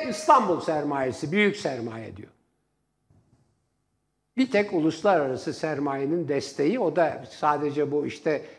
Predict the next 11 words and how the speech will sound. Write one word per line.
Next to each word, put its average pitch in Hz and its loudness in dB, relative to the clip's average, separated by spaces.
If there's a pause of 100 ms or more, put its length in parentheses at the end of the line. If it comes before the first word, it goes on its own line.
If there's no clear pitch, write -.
(120)
mültecilerden 147 0
filan 135 -2
dolayı 135 -2
devam 151 2
ediyor 165 2
ama 190 4
paraları 165 4
kaçırdılar. 143 -2 (320)
O 151 0
da 156 6
yani, 185 2